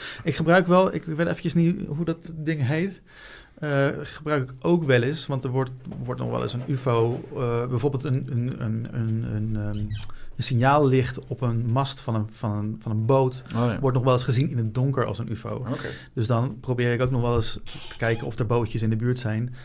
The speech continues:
Speaker 1: Maar ik, ik gebruik er daar een ander, veel crappier ding voor. Dus deze vind ik wel interessant, ja.
Speaker 2: Ja, ik zal hem, eh, meteen eens even, eh, jouw richting opsturen.
Speaker 1: Ja, volgaarne.
Speaker 2: <laughs> Eh,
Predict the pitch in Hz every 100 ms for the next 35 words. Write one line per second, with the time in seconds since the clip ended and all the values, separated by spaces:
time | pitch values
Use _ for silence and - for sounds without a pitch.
0 | - - 117 - 139 - 139 131 131 127
1 | 131 147 139 120 120 147 139 - 156 120
2 | 113 110 113 104 107 107 120 143 143 143
3 | 147 143 139 131 127 - 123 110 113 127
4 | 120 - 127 123 120 117 113 113 131 123
5 | 113 117 - 117 110 104 98 101 - 110
6 | 104 104 - 107 101 - 104 98 95 170
7 | 127 - 131 127 127 156 180 113 98 -
8 | - - - - - - - - 175 180
9 | 180 175